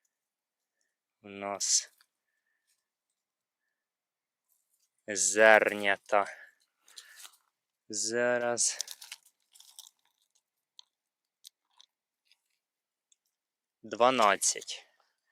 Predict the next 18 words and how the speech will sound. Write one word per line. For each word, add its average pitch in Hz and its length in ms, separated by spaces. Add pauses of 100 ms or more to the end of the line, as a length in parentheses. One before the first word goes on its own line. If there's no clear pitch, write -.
(760)
Ну, 185 360
я 143 240
вважаю, 147 480
що - 180
це 143 200
дуже 139 340
крутий 131 400
результат. 131 580
Дванадцять. 135 960 (1500)
І 135 160
вище 156 600
є. 139 400 (1800)
Тут 139 200
буде 131 520 (1200)
однозубка 131 920
відра 120 640 (500)
з - 160
такого. 113 720